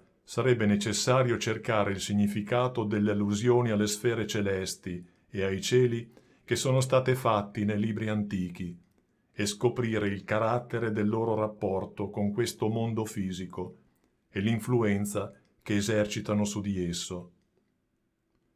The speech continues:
Davanti a un argomento così sconcertante, ogni cuore si riempie di meraviglia e ogni mente resta perplessa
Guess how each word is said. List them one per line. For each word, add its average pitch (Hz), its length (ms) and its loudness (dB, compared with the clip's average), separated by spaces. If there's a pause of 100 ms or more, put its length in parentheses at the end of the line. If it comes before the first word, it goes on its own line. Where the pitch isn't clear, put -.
(600)
Davanti 123 520 2
a 123 80 4
un 110 120 2
argomento 107 640 0
così 101 300 -4
sconcertante, 101 1120 -2 (320)
ogni 117 280 4
cuore 139 320 4
si 127 160 2
riempie 127 460 0
di 117 120 0
meraviglia 98 840 -2 (360)
e 107 100 -4
ogni 113 300 2
mente 107 480 0
resta 110 400 -2
perplessa 95 880 -4